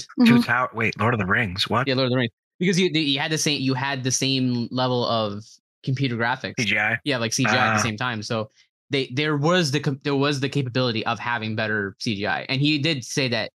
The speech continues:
Speaker 2: Yeah.
Speaker 3: He pointed out specifically the ghosts, but I'm sure he meant the whole movie, as in, like, he thought it could have been better. It wasn't up to his par.
Speaker 2: Yeah, like, the, the troll wasn't the best versus, like, in the same film you have, um,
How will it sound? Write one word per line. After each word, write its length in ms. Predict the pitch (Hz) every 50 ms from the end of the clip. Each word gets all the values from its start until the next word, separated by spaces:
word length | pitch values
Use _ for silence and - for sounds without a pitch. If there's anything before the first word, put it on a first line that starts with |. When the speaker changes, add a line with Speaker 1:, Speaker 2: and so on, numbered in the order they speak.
| _ _
Speaker 2:
Yeah. 180 | - 190 - - -
Speaker 3:
He 80 | 226 254
pointed 240 | 240 349 359 330 277
out 100 | 233 -
specifically 580 | - 170 - 175 156 160 - 139 123 113 107
the 400 | 104 98 101 104 110 110 107 101 92
ghosts, 460 | - 113 117 139 165 - - - - _
but 160 | - 131 - -
I'm 160 | 120 120 120
sure 160 | - - 156
he 80 | 127 123
meant 180 | 123 120 -
the 80 | - 113
whole 160 | 113 117 110
movie, 320 | 104 110 113 104 98 92
as 140 | 90 101 104
in, 100 | 110 104
like, 140 | 104 104 101
he 120 | - 117 107
thought 260 | - 117 107 98 - _ -
it 80 | 113
could 140 | - 135 117
have 60 | 107
been 140 | 95 104 101
better. 240 | 92 92 90 85 90
It 60 | 107
wasn't 220 | 110 117 113 117
up 80 | 107 -
to 80 | - 101
his 80 | 101 -
par. 300 | - 101 98 98 - _ _ _ _
Speaker 2:
Yeah, 260 | - 131 120 113 -
like, 200 | 120 123 123 -
the, 120 | - 135 113 -
the 80 | 143 135
troll 320 | - - 175 165 165 156
wasn't 260 | 147 143 131 143 127
the 80 | 110 117
best 400 | 104 117 113 110 113 120 - -
versus, 420 | - 131 127 123 - 131 120 110 117
like, 260 | 117 110 107 - -
in 120 | - 127 123
the 80 | 127
same 440 | 120 - - 160 160 160 151 135 120 _ _ _
film 240 | 147 143 131 113 113
you 120 | 117 117 117
have, 500 | - 131 127 127 123 117 113 107 110 - _ _ _ _ -
um, 540 | 113 110 107 101 98 98 98 101 95 90